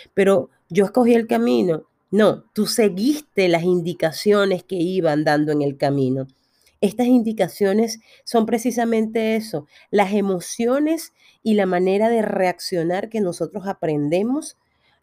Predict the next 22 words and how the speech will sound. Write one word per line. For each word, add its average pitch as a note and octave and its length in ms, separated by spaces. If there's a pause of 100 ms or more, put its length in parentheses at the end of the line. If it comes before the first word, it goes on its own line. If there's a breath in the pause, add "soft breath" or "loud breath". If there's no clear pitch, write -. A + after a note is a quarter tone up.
a E3+ 240
partir G#3+ 560
de C#4 120
las G3 120
personas D#3 540
que - 100
están F3+ 420
en C#3+ 160
nuestra C3 360
vida. A#2+ 340 (420 soft breath)
Ese G3 280
cuchillo G#3+ 680
emocional D#3+ 760
que D#3+ 160
va D3+ 120
formando E3+ 840 (280 soft breath)
y E3+ 120
va D#3 100
educando E3 720
la D3+ 180
frecuencia E3 760
vibracional C#3+ 1160